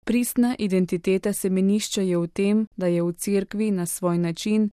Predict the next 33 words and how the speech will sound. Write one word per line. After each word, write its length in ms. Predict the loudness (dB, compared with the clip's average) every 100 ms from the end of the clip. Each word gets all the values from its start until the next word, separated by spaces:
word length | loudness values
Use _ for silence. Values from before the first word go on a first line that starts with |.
| -2
nadaljevanje 840 | -2 0 0 0 0 0 2 2 0
apostolske 720 | -6 -6 0 0 0 -2 -6
skupnosti. 760 | -2 -4 -2 -4 -4 -6 -6 -6 _ _ -16
Skupnost, 800 | -6 -4 0 0 0 -2 -10 -14
ki 120 | -4
jo 100 | -4
povezuje 640 | -2 -4 -4 -2 -2 0 0
globoko 500 | -2 0 0 0 -4
prijateljstvo 840 | -2 0 0 0 -2 -4 -4 -4 -2
in 140 | -2
ljubezen, 640 | -2 0 0 0 2 0 0 _ -8
tako 380 | -8 -2 0
da 120 | 2 2
lahko 520 | 0 -2 -4 -2 0
res 240 | -2 -2
kot 200 | -6 -6
prava 320 | -4 -2 -2
družina 640 | -2 -2 -2 0 2 2 0
živi 420 | -4 -4 -2 -2 0
v 120 | 0
veselju. 720 | -2 -2 -4 -2 -2 -4 -8 _ _ _
Ta 120 | -4 -4
skupnost 720 | -2 -4 0 0 0 -2 -10
se 200 | -10 -4
vsak 400 | -4 -4 -4 -4
dan 300 | -2 0 0 0
oblikuje 720 | -2 -2 -4 -2 0 0 -2
ob 160 | -4 -4
branju 540 | -2 -2 2 2 2
in 160 | 2 0
premišljevanju 880 | 2 0 -2 -2 0 0 2 0
Božje 400 | 2 0 0 -2
besede 640 | -2 -4 -2 -2 0 -2